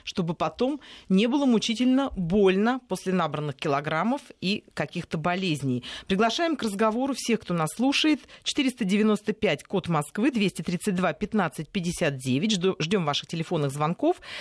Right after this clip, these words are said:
Работает также С М С-портал пятьдесят пять тридцать три. Указывайте "Вести"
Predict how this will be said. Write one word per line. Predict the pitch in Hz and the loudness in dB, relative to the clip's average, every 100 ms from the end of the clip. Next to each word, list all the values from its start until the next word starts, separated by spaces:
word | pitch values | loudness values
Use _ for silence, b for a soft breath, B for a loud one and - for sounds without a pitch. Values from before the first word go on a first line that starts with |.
| B | B
Работает | 202 220 370 233 | -2 0 0 0
также | 226 247 220 | 0 -2 -2
С | - | -4
М | 185 | -2
С-портал | 214 - 165 - 143 139 | -2 -2 -6 -2 -4 -4
пятьдесят | 170 170 - 196 - | -4 -4 0 -2 0
пять | 175 - | -2 0
тридцать | 175 - 240 233 | -4 -2 -6 -2
три. | 202 320 | 0 0
Указывайте | 214 190 147 151 143 - | 0 -2 -4 -6 -10 -6
"Вести" | 165 302 - 269 | 0 0 0 -4